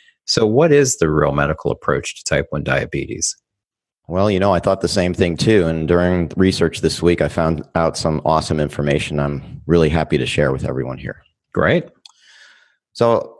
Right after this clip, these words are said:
Speaker 2: again, type one, first and foremost,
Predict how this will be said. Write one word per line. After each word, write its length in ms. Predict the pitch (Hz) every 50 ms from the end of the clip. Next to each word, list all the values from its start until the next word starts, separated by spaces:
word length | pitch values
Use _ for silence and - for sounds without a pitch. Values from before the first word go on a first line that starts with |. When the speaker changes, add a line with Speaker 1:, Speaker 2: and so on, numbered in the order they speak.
| _ -
Speaker 2:
again, 280 | 113 113 110 123 104 98
type 260 | - 120 120 139 -
one, 440 | 165 151 139 120 110 113 131 139 - - - - - _ _ _ _ _ _ _ _ _ -
first 240 | - 117 135 - -
and 140 | 131 113
foremost, 800 | - - 110 107 104 98 90 82 82 82 - - - - - -